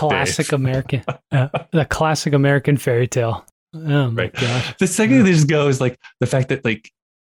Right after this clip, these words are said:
Speaker 2: uh, Wilder has such this deep trauma from, like, the Holocaust and having his family members pass away from it. I think Diamond has a similar past in his history too, but, and seeing, like,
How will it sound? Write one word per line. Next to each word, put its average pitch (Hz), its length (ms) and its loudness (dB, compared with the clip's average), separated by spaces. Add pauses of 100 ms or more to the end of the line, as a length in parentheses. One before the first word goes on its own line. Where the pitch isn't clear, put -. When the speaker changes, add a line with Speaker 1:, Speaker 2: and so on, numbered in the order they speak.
(160)
Speaker 2:
uh, 98 120 -2
Wilder 110 340 2
has 110 180 0
such - 200 -2
this 101 140 0
deep 104 520 0 (380)
trauma 98 480 0
from, 92 180 -2
like, 87 140 -2
the 92 80 -6
Holocaust 87 680 -2
and 87 80 -2
having 87 300 -2
his 90 180 -6
family 85 320 -2
members 85 280 -2
pass 85 340 -6
away 82 180 -2
from 80 240 -4
it. 82 140 -4 (100)
I 92 60 -6
think 139 180 2
Diamond 104 280 -2
has 92 140 -2
a 85 60 -6
similar 85 380 -2 (280)
past 90 300 -4
in 85 140 -2
his 82 280 -4
history 85 380 -4
too, 104 380 0
but, 92 200 -4 (200)
and 98 160 0
seeing, 107 180 2
like, 87 220 -2